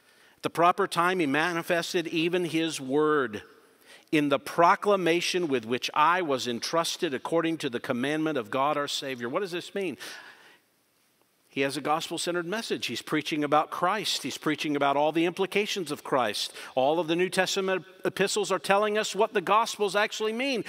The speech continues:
and what their implications are. This is the message he's preaching and proclaiming about Christ, the life, the Word. That's why preaching is important.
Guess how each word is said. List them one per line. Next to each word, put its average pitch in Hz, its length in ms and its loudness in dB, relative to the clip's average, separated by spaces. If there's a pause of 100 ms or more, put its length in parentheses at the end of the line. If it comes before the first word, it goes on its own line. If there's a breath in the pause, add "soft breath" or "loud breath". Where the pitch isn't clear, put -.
(140 loud breath)
and 180 140 2
what 202 160 6
their 214 120 6
implications 233 840 0
are. 127 320 4 (800 loud breath)
This 185 180 4
is 214 120 -2
the 208 100 0
message 220 440 2
he's 202 180 -4
preaching 226 560 0
and 151 120 0
proclaiming 214 640 0 (200 loud breath)
about 170 340 6
Christ, 214 600 0
the 156 120 4
life, 190 760 4 (360 soft breath)
the 143 80 4
Word. 165 760 4 (2500 soft breath)
That's - 200 -6
why 139 200 0
preaching 147 480 -4
is 139 340 -4
important. 127 680 -4